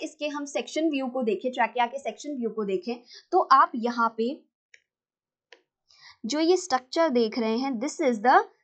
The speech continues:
C shaped cartilaginous ring, हाई लाइन cartilage की जो बनी हुई है। यहाँ पे आप देख रहे हैं इनकम्प्लीट रिंग होती है, जहाँ पे रिंग प्रेजेंट नहीं है वहां पे प्रेजेंट रहती हैं trachealis मसल्स। वहां पे क्या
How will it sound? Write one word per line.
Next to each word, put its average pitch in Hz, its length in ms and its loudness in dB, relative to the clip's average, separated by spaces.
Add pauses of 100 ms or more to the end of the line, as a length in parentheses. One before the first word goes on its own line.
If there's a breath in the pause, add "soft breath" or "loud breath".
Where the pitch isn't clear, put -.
C - 260 8 (180)
shaped 262 340 0 (140)
cartilaginous 254 680 0 (100)
ring, 311 120 -4 (500)
हाई 226 140 4
लाइन 233 220 2
cartilage 269 460 2
की 285 140 -4
जो 262 120 -6
बनी 254 220 -2
हुई 262 200 -6
है। 294 120 -4 (380 soft breath)
यहाँ 302 320 6
पे 403 100 4
आप 302 160 8
देख 247 320 -4
रहे 233 220 -2
हैं 254 180 -4 (920)
इनकम्प्लीट 302 540 4
रिंग 285 160 0
होती 247 300 2
है, - 140 -2 (680)
जहाँ 294 280 4
पे 415 160 -2 (100)
रिंग 330 240 0
प्रेजेंट 277 380 2
नहीं 269 260 -2
है 285 120 0 (100)
वहां 254 300 2
पे 302 80 -4 (100)
प्रेजेंट 247 360 -2
रहती 233 380 -2
हैं 302 160 -2 (340 soft breath)
trachealis 254 760 4 (100)
मसल्स। 220 440 -2 (280 soft breath)
वहां 262 260 6
पे 311 100 -2
क्या 294 160 4